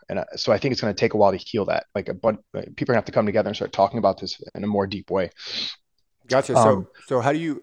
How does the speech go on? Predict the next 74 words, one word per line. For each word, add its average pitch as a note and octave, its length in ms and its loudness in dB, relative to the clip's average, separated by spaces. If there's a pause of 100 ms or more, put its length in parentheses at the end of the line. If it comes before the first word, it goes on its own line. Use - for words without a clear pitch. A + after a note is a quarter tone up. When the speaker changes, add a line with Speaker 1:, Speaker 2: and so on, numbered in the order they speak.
Speaker 2:
how E3+ 100 0
do F3 80 2
you E3 140 -4
go C3 160 2
about A#2 460 2
planning? G2+ 640 -8 (720)
So - 140 -4
you, A#2 220 -2
you're, A#2 380 -4
you, G#2+ 220 -8
you A2+ 140 -8
said, A2+ 180 -4
like, G2+ 160 -2
using G#2 240 -10
conceptual F#2+ 460 -10
frameworks F#2 480 -10
and F2+ 100 -14
stuff - 180 -12
like E2 180 -10
that. E2 260 -4 (320)
Um, F2 280 -6
I, - 100 -6
I - 80 -6
think G#3+ 200 -4
I G3 60 -2
know G3 80 -2
what F#3 100 -4
you're - 60 -16
talking E3+ 240 -2
about, E3 260 -2
but, B2 340 -4 (140)
uh, C3 60 -10 (200)
kinda G#3 200 -4
go F#3+ 180 4
Speaker 1:
I E3 60 6
Speaker 2:
into E3+ 140 2
that C3 120 6
Speaker 1:
I - 40 0
Speaker 2:
for C3 120 0
me. A#2+ 140 0
Like, G#2 160 0
what, A#2 280 2 (520)
Speaker 1:
Yeah. F3+ 140 6
Speaker 2:
like, C#3+ 120 4
when D3+ 100 -4
you F3 60 -2
sit D3 220 0
down, C3+ 140 2
you're A#2+ 60 -2
like, G#2+ 140 -2
"Okay, E3 220 4
I'm D3 100 2
gonna C#3+ 160 0
plan C#3 380 -4
Tuesday E3 320 -2
practice." - 440 -4
Like, A#2 120 -6
what C#3+ 180 -10
does - 160 -6
that A#2+ 180 -2
look A2 200 -8
like? G2+ 160 -2
What D3+ 160 -2
are D3 100 -2
the, G#2+ 300 0
some C#3+ 180 -8
of A2+ 80 -6
the G#2 60 -6
thought - 340 -2
processes G2 560 -6
that F2+ 180 -10
you're E2+ 120 -14
running - 240 -10
through? - 180 -18